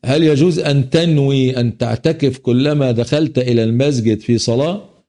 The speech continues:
أكثر أهل العلم على الجواز، على الجواز، وليس معهم دليل، ليس معهم دليل في ذلك على ما أعلم، على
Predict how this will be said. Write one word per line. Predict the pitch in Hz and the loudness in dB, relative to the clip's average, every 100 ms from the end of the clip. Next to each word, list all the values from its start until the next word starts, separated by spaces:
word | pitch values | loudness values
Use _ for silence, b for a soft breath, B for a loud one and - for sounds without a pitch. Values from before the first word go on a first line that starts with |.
| _ _ _ - | _ _ _ -6
أكثر | 226 220 165 156 | -6 -4 -4 -2
أهل | 175 151 | -2 0
العلم | 147 143 156 143 | 2 2 0 0
على | 139 139 | -2 -2
الجواز، | 117 127 123 107 - _ - | 0 0 0 -4 -14 _ -8
على | 101 131 147 - | -2 0 0 -2
الجواز، | 117 113 120 123 113 95 - _ _ _ _ _ - | -2 0 2 2 2 0 -6 _ _ _ _ _ -4
وليس | 120 165 208 - | 0 2 2 2
معهم | 175 170 151 123 | 0 0 0 2
دليل، | 110 101 87 - - | 2 2 -2 -6 -2
ليس | 117 123 | 0 0
معهم | 120 135 139 143 160 - _ _ 107 | 0 0 0 -2 -4 -14 _ _ -6
دليل | 101 110 127 156 160 127 | 0 2 4 4 4 2
في | 123 | 2
ذلك | 113 139 165 151 | 2 2 0 -2
على | 151 190 | -2 0
ما | 170 165 | -2 -2
أعلم، | 139 98 92 - | -4 -6 -8 -10
على | 95 123 151 190 | -4 -2 -2 -4